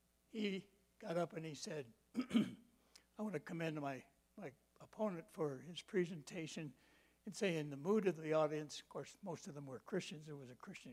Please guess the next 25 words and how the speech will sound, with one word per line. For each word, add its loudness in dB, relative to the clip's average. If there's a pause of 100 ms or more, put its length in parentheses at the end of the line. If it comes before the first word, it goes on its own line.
college, -8 (500)
and -6
he -4
said, -4 (400)
"Uh, 0 (340)
I -4
just -4
do 4
not, 8 (3250)
I -8
do -4
not 4
intend -2
to -6
give 0
my, -8 (600)
my -12 (280)
rebuttal." -4 (640)
And -10
he -6
went 4
back -4
and -10
sat -10
down. -12